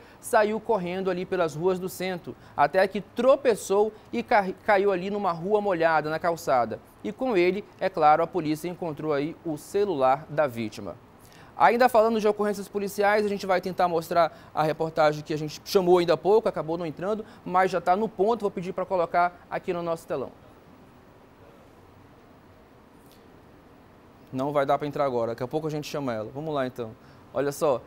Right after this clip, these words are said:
a quinta edição da Semana de Integração do Sistema de Segurança Pública vai promover uma audiência aí pra discutir o plano estadual de segurança às nove horas da manhã de hoje. Vamos ficar atento aí na reportagem.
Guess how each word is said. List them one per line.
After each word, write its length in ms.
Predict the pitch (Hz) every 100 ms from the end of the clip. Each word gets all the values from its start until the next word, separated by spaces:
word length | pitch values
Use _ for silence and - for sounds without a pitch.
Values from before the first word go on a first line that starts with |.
| -
a 140 | - 151
quinta 480 | - 220 220 - 170
edição 480 | 151 139 175 175
da 100 | 165
Semana 440 | 151 160 156 165 147
de 100 | 151
Integração 640 | 151 151 151 131 - 175 151 - -
do 140 | 226
Sistema 560 | 247 - - 247 233 156
de 100 | 151
Segurança 500 | 165 147 151 151 135
Pública 520 | 165 190 175 139 - - -
vai 400 | 147 180 214 240
promover 560 | 233 220 185 147 180
uma 200 | 190 180
audiência 680 | 175 165 147 147 156 156 214
aí 200 | 165 202 - - -
pra 200 | 233 208
discutir 680 | 165 320 - 240 - 240
o 40 | 214
plano 300 | 196 202 196
estadual 640 | - 185 170 151 160 175
de 140 | 170 175
segurança 680 | 190 180 165 180 185 127 -
às 220 | 185 196
nove 540 | 175 185 202 247 240 226
horas 340 | 202 214 190
da 140 | 185 208
manhã 280 | 202 202
de 140 | 208 214
hoje. 420 | 190 185 170 131 - - -
Vamos 200 | 180 202
ficar 220 | 202 196
atento 340 | 175 170 160
aí 60 | 165
na 80 | 156
reportagem. 560 | 147 139 135 - -